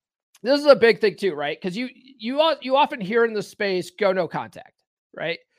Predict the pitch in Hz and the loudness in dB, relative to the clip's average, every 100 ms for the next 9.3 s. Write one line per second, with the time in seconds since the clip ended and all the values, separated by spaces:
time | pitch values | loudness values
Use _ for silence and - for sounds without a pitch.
0 | _ _ _ _ _ _ - 320 320 294 | _ _ _ _ _ _ 0 2 4 2
1 | 240 220 156 113 - 190 214 214 196 190 | 0 -2 -4 -8 -4 -4 -2 -4 -4 -2
2 | 175 160 - - _ 202 196 185 175 151 | -4 -6 -10 -16 _ -4 -2 -4 -6 -10
3 | 123 82 - 156 - 175 165 156 151 139 | -12 -18 -14 -14 -12 -14 -14 -12 -12 -12
4 | 147 _ 151 139 160 147 - 143 135 135 | -16 _ -16 -14 -14 -14 -12 -12 -12 -18
5 | - 110 73 _ _ _ 147 156 185 180 | -16 -18 -20 _ _ _ -12 -4 -4 -4
6 | 160 165 160 143 120 - 170 185 202 190 | -6 -8 -6 -10 -12 -10 -4 -2 -2 -2
7 | 196 180 180 165 147 - - 233 233 208 | -2 -2 -2 -2 -4 -10 -2 -2 0 0
8 | 247 254 156 123 - 185 208 185 190 170 | 0 -2 -4 -8 -12 -10 -8 -6 -6 -6
9 | 180 170 151 | -6 -8 -14